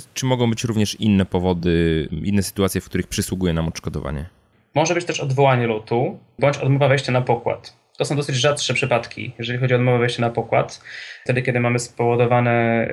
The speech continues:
Speaker 2: y, mamy tak zwany overbooking,
Speaker 1: Mhm.
Speaker 2: czyli jest wykupiona ilość miejsc w samolocie,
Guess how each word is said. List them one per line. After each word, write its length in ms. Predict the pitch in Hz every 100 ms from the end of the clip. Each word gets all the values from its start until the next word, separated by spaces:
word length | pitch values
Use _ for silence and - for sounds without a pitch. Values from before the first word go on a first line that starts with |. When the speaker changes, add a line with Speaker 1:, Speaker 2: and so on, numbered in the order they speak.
| - 117
Speaker 2:
y, 40 |
mamy 180 | 120 123
tak 100 | 131
zwany 200 | 131 131
overbooking, 760 | 135 135 123 143 139 110 - - _ 98
Speaker 1:
Mhm. 100 | 90 101
Speaker 2:
czyli 440 | 117 120 117 120 120 -
jest 400 | 117 131 131 - 117
wykupiona 480 | 127 135 135 131
ilość 280 | 127 123 131
miejsc 240 | 131 127 -
w 40 |
samolocie, 720 | - 120 120 127 - 170 208